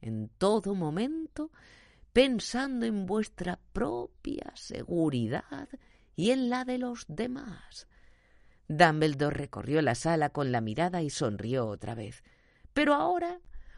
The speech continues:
os esperan vuestras camas cómodas y calentitas, y sé que en este momento vuestra prioridad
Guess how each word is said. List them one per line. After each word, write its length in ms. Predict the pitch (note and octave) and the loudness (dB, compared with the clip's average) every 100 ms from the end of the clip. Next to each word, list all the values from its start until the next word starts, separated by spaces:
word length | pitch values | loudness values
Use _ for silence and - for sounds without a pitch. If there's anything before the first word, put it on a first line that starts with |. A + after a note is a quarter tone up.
| - - | -2 4
os 180 | G#3 | 6
esperan 560 | G3+ G3 - C#4 C#4 C4 | 6 6 4 4 2 2
vuestras 460 | B3+ B3 A#3 A#3 - | 2 2 2 2 2
camas 680 | B3 E4+ F4+ E4+ E4+ - _ _ _ - | -2 0 -2 -6 -8 -12 _ _ _ -2
cómodas 840 | B3+ F4 F#4 E4 D#4 D4 - - - | 0 2 0 -4 -6 -6 -8 -12 -10
y 140 | A#3+ | -10
calentitas, 1080 | - C4+ C4 A3 F3+ - - - - - - - - - - | -6 -6 -4 -4 -4 -8 -12 -12 -18 -18 -20 -14 -12 -8 -2
y 120 | D3+ | 0
sé 180 | G#3 G3+ | 0 0
que 100 | F#3 | 0
en 100 | F#3 | 0
este 400 | B3 C#4+ - C4+ | -2 -4 -4 -2
momento 640 | B3 A#3+ D#4 E4 D#4 D4 | 0 0 -2 -4 -6 -6
vuestra 520 | C#4 C#4 C#4 - B3 A3+ | -4 -4 -4 0 0 0
prioridad 640 | A#3 G#3+ F3+ G3 D#4 | -2 -2 -2 -4 -4